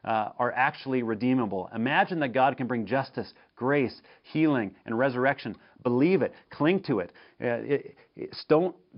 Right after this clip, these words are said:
give in to fear. Don't give in to despair, but cling on to hope regardless of how hopeless, uh, you might feel a certain situation might be. And so we become people, faith-filled, hopeful people that might be mocked in the world around us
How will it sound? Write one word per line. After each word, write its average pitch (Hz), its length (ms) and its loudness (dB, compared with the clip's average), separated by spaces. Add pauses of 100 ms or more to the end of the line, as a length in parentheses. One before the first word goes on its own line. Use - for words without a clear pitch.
give 151 160 4
in 175 140 4
to 165 200 -4
fear. 127 220 4
Don't 131 200 2
give 151 140 -2
in 170 80 -2
to 165 80 -4
despair, 127 440 0
but 117 200 -4
cling 160 300 0
on 160 160 0
to 143 80 -2
hope 127 360 -4
regardless 139 720 2
of 117 80 -10
how 113 220 0
hopeless, 117 640 -4 (340)
uh, 110 100 -2
you 113 160 -2
might 131 260 -2
feel 123 140 0
a 113 40 -2
certain 120 300 -6
situation 117 520 -6
might 107 200 -6
be. 98 200 -4 (640)
And 120 100 -2
so 143 100 0
we 165 140 8
become 156 380 0
people, 123 520 0 (1080)
faith-filled, 160 560 4
hopeful 175 420 0
people 165 320 0
that 117 140 0
might 156 320 0
be 175 100 2
mocked 147 420 4
in 151 80 -2
the 143 80 0
world 139 300 4
around 147 420 2
us 107 180 2